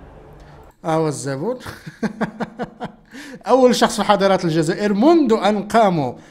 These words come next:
باستيراد سيارات فيات خمسمية غادي يشري سيارات فيات خمسمية في حضيرة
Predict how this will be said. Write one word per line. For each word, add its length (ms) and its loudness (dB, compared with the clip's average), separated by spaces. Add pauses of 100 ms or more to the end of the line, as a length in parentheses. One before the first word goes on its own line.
(160)
باستيراد 560 0
سيارات 440 0
فيات 220 -2
خمسمية 400 -4
غادي 240 -4
يشري 240 -6
سيارات 500 -10 (340)
فيات 320 -12
خمسمية 400 -12
في 140 -16
حضيرة 460 -14